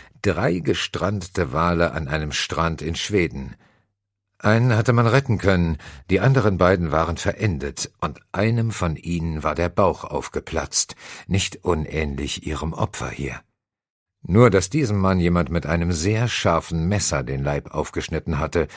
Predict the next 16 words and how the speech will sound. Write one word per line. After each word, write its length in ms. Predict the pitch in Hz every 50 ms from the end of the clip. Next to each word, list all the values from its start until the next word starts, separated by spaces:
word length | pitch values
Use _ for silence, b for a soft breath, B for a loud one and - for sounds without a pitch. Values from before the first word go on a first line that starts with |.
| B B B B B B B
und 140 | - - 98
sich 160 | 95 135 127
die 120 | - 120 107
Gedärme 520 | 92 92 87 98 104 110 113 110 107 101
dunkelgrau 880 | 87 - 92 98 90 82 82 82 71 - - 60 65 78 80 78 78 71
gegen 300 | - - 73 69 - 69
das 280 | 69 71 - - 69
warme 300 | 62 78 85 85 87 90
Mintgrün 800 | 85 76 76 80 76 71 - - - - 71 - 78 78 76 73
der 140 | 71 82 80
Fliesen 500 | - - 104 95 87 73 - - 71 64
abhoben. 600 | - 73 - - - 71 71 73 - 71 69 - b b b b b b b b b b b b b b b b b _ -
Das 200 | 76 69 - -
schwarz 320 | - - 90 92 90 -
getrocknete 560 | - 87 - - 76 76 - - 71 - 76
Blut 480 | 62 - 78 82 78 78 - - -